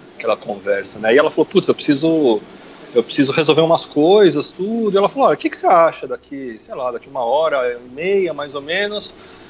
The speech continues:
é, a gente dá uma volta na cidade, né? E, e eu te mostro a cidade. Eu falei, ah, achou ótimo, né? De repente a gente toma uma cerveja, né? Ah, beleza e tal, não sei o quê. E aí tava aquela coisa, eu falei, nossa, né? Será que é,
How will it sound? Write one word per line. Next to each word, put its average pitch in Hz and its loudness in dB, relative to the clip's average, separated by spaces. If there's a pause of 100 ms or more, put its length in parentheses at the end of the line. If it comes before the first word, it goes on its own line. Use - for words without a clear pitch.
(140)
é, 135 6
a 127 6
gente 160 -2
dá 180 4
uma 160 6
volta 147 0
na 139 -4
cidade, 117 0
né? 110 -8
E, 113 -16 (720)
e 101 -18 (720)
eu 120 4
te - -2
mostro 139 2
a - -8
cidade. 139 4
Eu - -20
falei, 135 -6
ah, 127 -8
achou - -8
ótimo, 165 2
né? 107 -16 (280)
De - -20
repente 135 -12
a 170 -12
gente - -16
toma 175 -6
uma 180 -4
cerveja, 151 2
né? 139 -10 (160)
Ah, 262 -14
beleza 175 -4
e - -20
tal, 151 -8
não 120 -20
sei 131 -20
o - -20
quê. 160 -20 (580)
E 170 4
aí 185 4 (360)
tava 233 2
aquela 226 -2
coisa, 170 -2
eu - -20
falei, 160 -8
nossa, 151 -2
né? 123 -8
Será 123 0
que 135 -8
é, 135 0